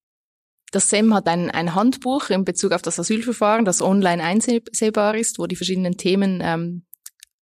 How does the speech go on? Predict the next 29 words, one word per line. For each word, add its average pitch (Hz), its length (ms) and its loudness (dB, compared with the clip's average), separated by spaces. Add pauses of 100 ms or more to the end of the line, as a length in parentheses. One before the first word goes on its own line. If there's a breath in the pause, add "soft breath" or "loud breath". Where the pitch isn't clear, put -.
(140)
behandelt 190 440 2
werden 220 480 2
und 185 220 -4
die, 170 140 -8
die - 120 -10
Praxis - 480 -2
zu 208 160 0
verschiedenen 214 460 2
Themen. 226 480 2 (440 loud breath)
Äh, 180 280 2
da 175 160 4
ist 196 160 0
jedoch 190 240 2
das - 180 0
Thema 180 540 0 (100)
Klimavertriebene 196 1400 0
beim, 165 640 -4
bei 165 100 -2
der 175 120 -2
vorläufigen 180 400 2
Aufnahme 175 640 0
oder 170 140 0
bei 156 240 -2 (180)
der 170 80 0
Beurteilung 175 580 0
des - 160 -4
Wegweisungsvollzugs 190 920 0
nicht 190 220 0
erwähnt. 151 500 -2